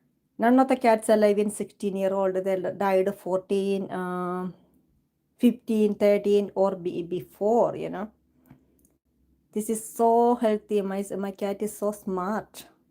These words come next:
and healthy too. I don't know if the cat is sleeping. I don't know if the cat is sleeping. No, I don't think so. She's sleeping. No, no. But she doesn't want to look in this side. She don't know I, I put the camera on it. She don't know.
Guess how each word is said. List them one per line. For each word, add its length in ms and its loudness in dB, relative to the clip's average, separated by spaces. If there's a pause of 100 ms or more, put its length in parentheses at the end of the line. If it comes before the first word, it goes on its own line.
(1120)
and 140 -6
healthy 360 -4
too. 160 -4
I 100 0
don't 180 -2
know 60 -6
if 120 -10
the 100 -8
cat 280 -8
is 120 -10
sleeping. 440 -8 (100)
I 60 -16
don't 200 -14
know 220 -12
if 280 -14 (120)
the 80 -12
cat 300 -12
is 140 -12
sleeping. 520 -6
No, 460 4 (800)
I 120 4
don't 160 4
think 200 2
so. 140 4
She's 220 6
sleeping. 520 4
No, 180 -4 (460)
no. 140 -10 (840)
But 140 -2
she 100 0
doesn't 300 2
want 180 4
to 60 0
look 240 -2
in 120 -4
this 200 -10
side. 380 -6 (1300)
She 140 -4
don't 200 6
know 60 6
I, 300 2
I 40 0
put 260 -6
the 80 0
camera 480 4
on 140 4
it. 120 2
She 160 6
don't 200 4
know. 180 2